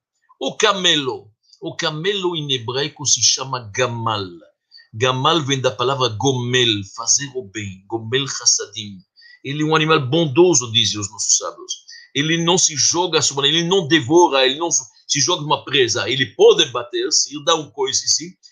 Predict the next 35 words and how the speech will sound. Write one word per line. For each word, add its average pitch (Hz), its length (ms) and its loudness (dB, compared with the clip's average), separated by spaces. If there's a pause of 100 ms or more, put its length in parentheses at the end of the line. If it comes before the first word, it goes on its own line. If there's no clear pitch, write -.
(240)
mas 151 360 0
antes 190 320 -2
disso 175 220 -4
ele 151 180 -8
grita. 139 600 -10
Então, 160 300 -14
ele, 135 140 -14
quando 160 200 -14
ele 127 140 -14 (100)
grita, 147 340 -12
já 156 200 -4
as 160 100 -6
pessoas - 420 -4
sabem 135 200 -6
que 131 60 -20
tem 131 100 -18
que 127 60 -6
se, - 160 -8 (460)
se 135 160 -14 (100)
fugir. 131 420 -4 (260)
Os 127 140 -2
animais 151 360 2
têm 170 140 -2
o 151 140 -6
tempo 165 300 -2
de 151 80 -2
fugir 151 480 -4
dele. 120 300 -4 (320)
O 131 160 -2
gamal, 143 500 2
a 135 60 2
própria 190 360 0
palavra 151 460 0
diz 147 180 -10
gomel. 165 580 2